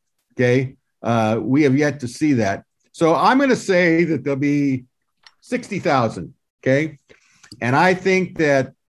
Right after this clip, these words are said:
thirty thousand of it will be B Y U fans. Uh, they will stay to the end. I don't know if, I don't really know if B Y U is capable of putting on sixty-two points on the scoreboard, uh, to be honest with you.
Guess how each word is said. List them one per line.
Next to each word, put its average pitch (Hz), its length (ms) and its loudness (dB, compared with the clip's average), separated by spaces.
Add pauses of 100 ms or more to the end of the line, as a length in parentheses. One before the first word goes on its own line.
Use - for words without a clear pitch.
(100)
thirty 196 440 0
thousand 175 560 -4
of 160 200 -2
it 160 300 -4 (180)
will 127 220 -4
be 127 220 2
B 131 180 0
Y 127 220 0
U 143 260 0
fans. 143 680 -6 (480)
Uh, 110 240 -2
they 135 220 2
will 147 140 2
stay 147 320 0
to 147 140 -2
the 143 200 -2
end. 143 480 -4 (120)
I 117 240 -2
don't 123 320 0
know 131 160 2
if, 120 80 0 (280)
I 233 140 2
don't 277 180 2
really 214 200 2
know 175 160 4
if 123 40 -6
B 156 120 2
Y 147 180 2
U 135 140 0
is 123 120 -6
capable 113 560 -4
of 110 180 -6
putting 135 300 0
on 117 220 0
sixty-two - 880 -8
points 120 340 -2
on 104 120 -4
the 92 60 -8
scoreboard, 92 600 -6
uh, 98 140 -10
to 95 100 -14
be 101 100 -6
honest 101 300 -10
with 92 100 -10
you. 90 240 -8